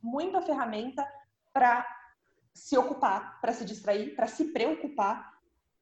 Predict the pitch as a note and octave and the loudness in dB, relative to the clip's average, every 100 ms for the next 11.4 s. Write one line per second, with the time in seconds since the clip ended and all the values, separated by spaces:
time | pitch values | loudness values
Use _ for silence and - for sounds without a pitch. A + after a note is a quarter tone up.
0 | _ _ _ B3+ C#4 D#4 D4 C4 C4 - | _ _ _ 2 4 4 2 0 -2 0
1 | A#3+ B3+ B3+ B3 A#3+ A#3 - A#3+ A#3 C4 | 2 2 0 -2 -4 -6 0 2 2 2
2 | C#4+ G#3 G3+ F3+ E3+ - G3 F3+ F3+ G3+ | 0 -2 -2 -4 -8 -2 0 0 -2 -2
3 | A3+ - C4+ D#4 D4 G3 G#3+ - A#3 B3 | -4 -4 -2 -2 -2 0 0 0 -8 -6
4 | B3+ B3+ C4 C4 C4 G#3+ G#3+ G3+ F#3 F3+ | -6 -4 -4 -6 -6 -6 0 2 4 0
5 | F#3 F3+ - F3+ - - G3 F#3+ F#3+ F3+ | -4 -6 -4 -4 -2 -2 -2 -2 -2 -2
6 | F3+ F3+ F3+ F3 E3+ E3+ F3+ E3+ - _ | -2 -4 -6 -6 -6 -6 -4 -6 -8 _
7 | _ _ _ _ F#3+ G#3 G#3 G#3+ A#3 B3 | _ _ _ _ -6 -4 -2 -2 -4 -4
8 | B3+ B3+ A#3 A#3+ B3 D#4 C#4+ A#3 A3 G#3+ | -4 -2 -2 -4 -4 -4 -6 -8 -8 -6
9 | F#3+ G3 G#3+ A3+ B3 C4 D4+ B3 B3 A#3+ | -4 -4 -4 -6 -6 -6 -4 -4 -6 -6
10 | B3 B3 A#3 A3+ D4 D4+ D4+ D4+ D4+ D4 | -8 -6 -8 -6 -4 -2 -2 -2 -2 -2
11 | D4 E4 F4 | -2 0 -2